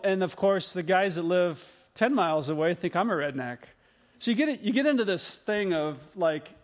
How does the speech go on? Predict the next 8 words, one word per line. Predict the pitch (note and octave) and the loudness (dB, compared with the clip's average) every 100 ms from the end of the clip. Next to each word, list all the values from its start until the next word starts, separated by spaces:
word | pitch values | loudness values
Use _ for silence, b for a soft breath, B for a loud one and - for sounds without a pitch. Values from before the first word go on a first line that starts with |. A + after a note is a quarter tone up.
| _ _ _ - | _ _ _ -2
"I'm | F#3 G#3 | 0 2
better | G3 G3 | 2 2
than | E3+ | 0
th-, | E3+ E3+ E3+ F3 | 0 -2 -2 -2
those | D#3 F#3 E3 | 0 0 2
guys | F3 F3 | 2 2
over | E3+ D#3 | 2 2
there." | D#3 D#3+ D#3+ | 2 2 0